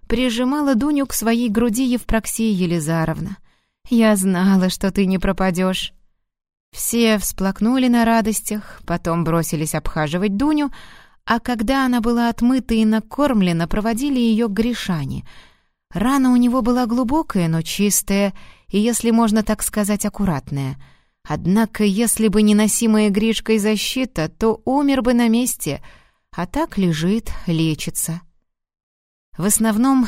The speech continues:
лечение заключалось в первоначальной обработке раны и дальнейшей поддержке организма. С этим Мотя и Кошкина сами справились, взяв снадобья из Дуниного короба. "Гришенька, как же я счастлива, что ты жив!"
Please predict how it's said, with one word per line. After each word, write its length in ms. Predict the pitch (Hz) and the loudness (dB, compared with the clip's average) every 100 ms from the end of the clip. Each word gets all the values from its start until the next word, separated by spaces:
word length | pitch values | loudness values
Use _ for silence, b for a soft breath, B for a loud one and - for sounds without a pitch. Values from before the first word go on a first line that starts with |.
| - | -2
лечение 560 | 226 226 - 269 247 233 | -4 -4 0 2 4 4
заключалось 800 | 214 208 214 - 240 226 220 - | 2 0 -2 0 0 2 0 -2
в 100 | - | -4
первоначальной 760 | 202 196 196 190 226 220 202 196 | -2 2 2 0 0 2 2 2
обработке 560 | 185 185 190 - 202 | 0 0 -2 -2 -2
раны 280 | 233 269 262 | 0 0 0
и 160 | - 196 | 0 0
дальнейшей 560 | 190 202 220 202 202 | 2 2 2 0 -2
поддержке 560 | 185 170 170 190 - 175 | -2 -2 -2 -4 -4 -4
организма. 640 | 165 165 151 135 135 120 - b b b b b | -2 -2 -2 -4 -6 -10 -14 b b b b b
С 140 | - 285 | -8 -6
этим 360 | 349 - 277 | -4 -4 2
Мотя 360 | 247 277 285 254 | 2 2 0 -2
и 80 | 247 | -4
Кошкина 540 | - 302 - 262 269 | -2 -4 -2 -2 0
сами 340 | - 180 156 151 | 0 0 0 -2
справились, 640 | - 160 143 147 160 - B B B B | -2 -2 -2 -2 -4 -4 B B B B
взяв 380 | 160 165 196 180 | -4 0 2 0
снадобья 600 | - 208 214 165 151 156 | 0 4 4 2 0 0
из 240 | 175 190 165 | 0 0 0
Дуниного 460 | 170 165 175 190 | 0 2 2 0
короба. 540 | 208 139 127 123 - 185 - _ _ _ _ _ _ _ _ - | -4 -8 -8 -10 -12 -14 -20 _ _ _ _ _ _ _ _ -10
"Гришенька, 760 | 190 185 208 208 175 165 - 170 - _ _ _ _ _ _ | -4 0 2 2 0 -2 -4 -10 -12 _ _ _ _ _ _
как 200 | - 262 | -6 -4
же 100 | 240 | 0
я 180 | 240 254 | 0 0
счастлива, 540 | - 277 247 220 202 | 2 0 2 2 0
что 160 | 208 240 | 2 0
ты 140 | 254 | 0
жив!" 380 | 226 233 202 - | 2 2 0 -2